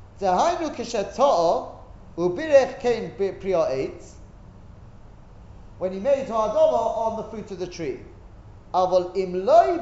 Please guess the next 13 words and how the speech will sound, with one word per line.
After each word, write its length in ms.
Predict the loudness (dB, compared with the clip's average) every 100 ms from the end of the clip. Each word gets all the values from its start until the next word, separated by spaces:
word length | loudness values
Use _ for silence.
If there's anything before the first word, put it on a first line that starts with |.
| -4
birich 420 | -2 0 0 0
olav 480 | -2 0 0 -2 -6
klal," 560 | -6 -2 0 -2 -6 -10 -18 -20 -20 -20 -20 -20 -20 -6
if 100 | -4
he 60 | -4
didn't 280 | -8 -8
make 180 | -6 -2
a 60 | -2
brach 340 | 0 0 -2
on 140 | -6 -6
it 160 | -6
at 180 | -6 -6
all 400 | -4 -4 -4 -8